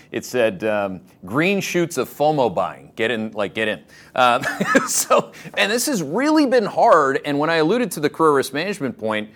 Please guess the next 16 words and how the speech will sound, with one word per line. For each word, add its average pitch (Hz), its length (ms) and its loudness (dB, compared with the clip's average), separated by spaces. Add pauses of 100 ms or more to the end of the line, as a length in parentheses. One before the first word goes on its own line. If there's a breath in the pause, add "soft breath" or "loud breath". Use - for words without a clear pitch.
(220 soft breath)
from 123 180 -2
my 151 240 6
career 131 380 0
perspective 113 580 0
and 107 160 -2
knowing 120 320 2
hedge 117 220 -2
funds 113 320 -4
and 98 100 -8
how 113 160 2
short 127 460 -2
term 120 300 -2
they 104 120 -2
are 120 180 2
right 104 200 0
now, 90 320 -8